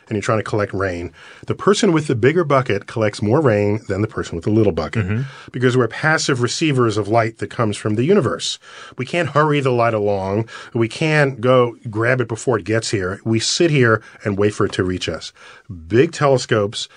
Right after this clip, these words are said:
Speaker 1: gather more light and see dimmer things.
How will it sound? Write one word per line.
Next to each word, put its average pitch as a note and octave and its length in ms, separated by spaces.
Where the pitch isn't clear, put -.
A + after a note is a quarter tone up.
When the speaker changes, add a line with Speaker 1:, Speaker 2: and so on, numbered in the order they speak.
Speaker 1:
gather G2 320
more A#2+ 280
light B2 380
and G2+ 160
see G2+ 300
dimmer F#2 400
things. C#2+ 580